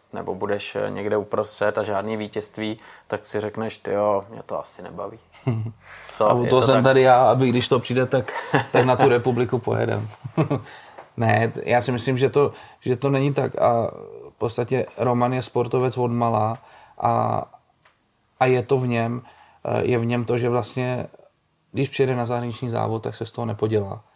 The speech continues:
Speaker 2: Jo, naopak podá ještě lepší výkon. A to si myslím, že je ta základní vlastnost, což, eh,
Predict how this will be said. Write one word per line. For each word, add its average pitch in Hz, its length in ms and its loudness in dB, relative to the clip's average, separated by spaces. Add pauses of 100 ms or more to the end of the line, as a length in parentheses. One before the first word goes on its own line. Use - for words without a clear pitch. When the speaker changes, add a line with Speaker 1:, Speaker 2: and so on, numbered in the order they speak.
(300)
Speaker 2:
Jo, 113 160 -2
naopak 120 400 0
podá 117 280 2
ještě 110 240 -2
lepší 117 340 -2
výkon. 110 420 -6 (380)
A 117 120 -4
to 123 120 -6
si - 140 -6
myslím, 117 260 -6
že 117 80 -2
je 113 60 -2
ta 120 100 -2
základní 117 480 -2
vlastnost, 113 480 -6
což, - 300 -8 (500)
eh, 113 420 -6